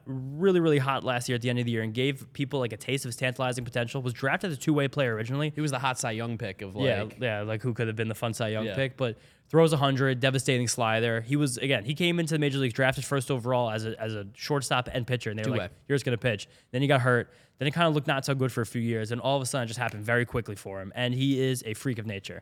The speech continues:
Speaker 2: I believe he was on the cover of Sports Illustrated.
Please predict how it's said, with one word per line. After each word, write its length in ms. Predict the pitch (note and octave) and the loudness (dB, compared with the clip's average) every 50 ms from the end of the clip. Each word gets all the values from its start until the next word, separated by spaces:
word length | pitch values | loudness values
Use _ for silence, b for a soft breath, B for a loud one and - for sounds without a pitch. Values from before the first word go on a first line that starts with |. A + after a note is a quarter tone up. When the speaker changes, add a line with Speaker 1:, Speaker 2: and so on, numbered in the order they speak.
| - | -10
Speaker 2:
I 60 | - | -10
believe 300 | D#3 - - A#2+ C3+ C#3 A#2 | -8 -2 0 0 0 2 2
he 80 | C3+ | 0
was 100 | C3 A#2 | 2 2
on 120 | A#2 A2+ G2+ | 2 0 -2
the 60 | F2+ | -4
cover 420 | - - - A#2+ A2+ G#2+ G2+ F2 | -6 -4 -4 -2 -2 -2 -2 -4
of 120 | C#2+ F2+ - | -4 -6 -6
Sports 340 | - - - G#2 G2 - - | -8 -6 -4 -6 -4 -4 -4
Illustrated. 640 | - G2+ G2 F#2 - - E2 D#2 D2+ D2+ C#2+ C#2+ | -4 -4 -4 -6 -6 -8 -8 -8 -8 -10 -10 -12